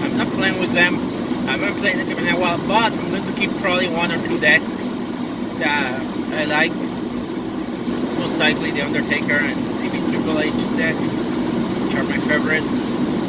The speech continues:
And, um, keep some of those cards. But all the other cards, they're going bye-bye. Because, again, I don't need them. I don't use them. I don't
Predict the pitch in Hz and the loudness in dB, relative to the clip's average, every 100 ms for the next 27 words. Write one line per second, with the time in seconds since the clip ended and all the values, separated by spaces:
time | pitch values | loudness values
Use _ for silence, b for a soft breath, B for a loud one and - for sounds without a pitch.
0 | - - - - - - 139 139 135 151 | 0 0 0 0 0 0 0 0 0 0
1 | - - - - - - - - - - | 0 0 0 0 -2 0 0 0 0 0
2 | - - - - 156 - 160 151 151 - | 0 0 0 2 2 2 2 4 2 2
3 | - - - - - 185 185 170 165 147 | 0 0 -2 0 0 2 2 0 -2 -2
4 | 147 165 165 - 160 160 160 - 156 143 | -2 0 0 0 0 0 0 -2 -2 0
5 | 160 120 143 147 131 123 117 - - - | 0 0 2 2 2 0 0 -2 -2 -2
6 | - - - - - 156 147 135 123 - | -2 -2 0 0 0 0 0 0 -2 -2
7 | - - - - - 170 196 - - - | -2 -2 -2 -2 0 4 4 4 -2 -2
8 | 156 170 170 170 175 - 151 127 - - | -2 -2 -2 -2 -4 -2 -2 -2 -2 -4
9 | - - 143 147 147 - 160 160 147 - | -4 -2 2 2 0 -2 -2 -2 -2 -4
10 | - - 175 165 - 143 - - 135 120 | -2 -2 0 0 0 0 0 0 0 0